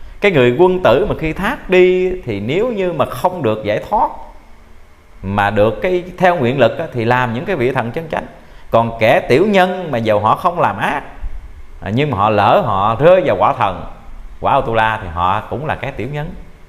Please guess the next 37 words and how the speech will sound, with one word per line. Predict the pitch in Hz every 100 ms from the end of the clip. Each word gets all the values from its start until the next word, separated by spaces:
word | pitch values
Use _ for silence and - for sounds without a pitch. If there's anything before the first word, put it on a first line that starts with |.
| - - - - - - - - - - - - - - - -
Tức | 190
là | 131
cái, | 175 196 202
cái, | 208
cái, | 214 208
cái, | 208 196
cái | 196
mầm | 147 123
móng | 160 -
sản | 180
sinh | 185 190 -
giống | 214
cuộc | 185
sống | 139 202
hàng | 151
ngày | 123
chúng | 120 -
ta |
cũng | - -
vậy. | - - - - - -
Như | 127 170 185 143
vậy | 117 120
thì | 113
cái, | 104 170
với | 170 202 226
cái | 220 208
ý | 214
thứ | 233
hai | 214 165 170
muốn | 190
nói | 202 233
đây, | 170 170 175
các | 180
vị | 104
Atula | 127 127 123 123
thì | 113 87
một | 82